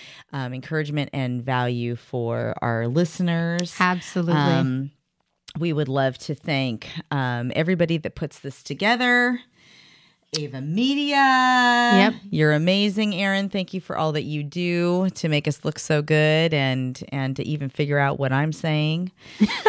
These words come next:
Speaker 1: Um,
Speaker 2: And to
Speaker 1: uh,
Speaker 2: Ben,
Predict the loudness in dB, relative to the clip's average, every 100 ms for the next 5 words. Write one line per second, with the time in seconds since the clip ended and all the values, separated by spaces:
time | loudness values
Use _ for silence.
0 | 4 4 4 4 2 0 -4 -8 -6 -6
1 | -2 0 2 2 0 2 2 2 2 0
2 | 0 0 -2